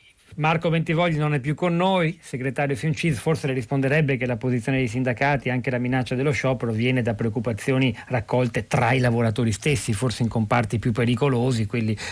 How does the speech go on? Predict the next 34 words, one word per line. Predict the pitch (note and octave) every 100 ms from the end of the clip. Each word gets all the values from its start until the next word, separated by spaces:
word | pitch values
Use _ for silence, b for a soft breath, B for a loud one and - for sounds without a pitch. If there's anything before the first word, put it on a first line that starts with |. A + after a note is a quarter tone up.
| B
rispetto | G2+ A#2+ A2
anche | A2 G#2+
a |
quello | G2+ A#2 G#2+
che, | G#2
dove | A2 A2
lavora | A2 A#2 A2+
sua | C3
figlia, | A2 A#2+ A#2 G2
quelli | A2 G#2+
delle | A2+
fabbriche, | A#2 A2+ A2 G#2+ G#2+
dove | A2 G#2+
ci | G#2+
diceva | G#2+ - A2
lui | G#2+ A2+
è | G#2+
inevitabile | A2+ A2 G#2 A2+ A2 G#2+
stare | - A2 G#2
uno | A2
a | G2+
fianco | - A2 G#2
all'altro | A2 G#2+ G#2+ G#2 A2
e |
quindi | G2+ A2 G#2
esporsi | - G#2+ -
al | G#2
rischio | G#2 -
di | G#2
contagio. | G2+ G#2 G2+ - - - - B B B
Andiamo | C#3+ D3 F3+ F3+ E3+ -
nella | C3
città, | A2+ B2+ - D3+ - B B C3
eh, | B2 B2 B2+ B2+ A#2+ B2